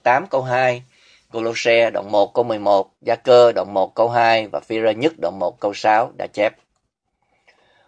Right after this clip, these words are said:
Đời sống của con dân Chúa là đời sống chiếu sáng vinh quang của Thiên Chúa cho thế gian.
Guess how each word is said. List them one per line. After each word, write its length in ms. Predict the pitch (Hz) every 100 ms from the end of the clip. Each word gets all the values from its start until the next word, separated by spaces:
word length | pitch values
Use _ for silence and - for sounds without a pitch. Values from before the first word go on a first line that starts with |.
| -
Đời 180 | 131 127
sống 360 | - - 220
của 160 | 226 139
con 200 | 131 131
dân 160 | 127 120
Chúa 380 | 127 131 180 175 _
là 140 | - 92
đời 120 | 92 92
sống 320 | - 113 160
chiếu 200 | 151 147
sáng 300 | 147 131 156
vinh 180 | 147 139
quang 300 | 139 127 123
của 100 | 123
Thiên 220 | 127 110
Chúa 260 | 113 120
cho 280 | 143 113 107
thế 140 | 104 117
gian. 280 | 117 104